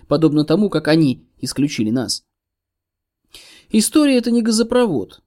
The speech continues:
Попытка провести историческую линию от Херсонеса до Москвы, тщательно обходя Киев, слишком уж фантастична. В общем, раздумье над этим фрагментом послания президента ставит меня перед выбором.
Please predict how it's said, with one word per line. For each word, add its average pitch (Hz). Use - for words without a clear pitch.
Попытка 175
провести 175
историческую 175
линию 165
от 156
Херсонеса 170
до 160
Москвы, 170
тщательно 175
обходя 160
Киев, 170
слишком 143
уж 120
фантастична. 131
В 247
общем, 254
раздумье 202
над 175
этим 170
фрагментом 185
послания 135
президента 202
ставит 202
меня 196
перед 175
выбором. 151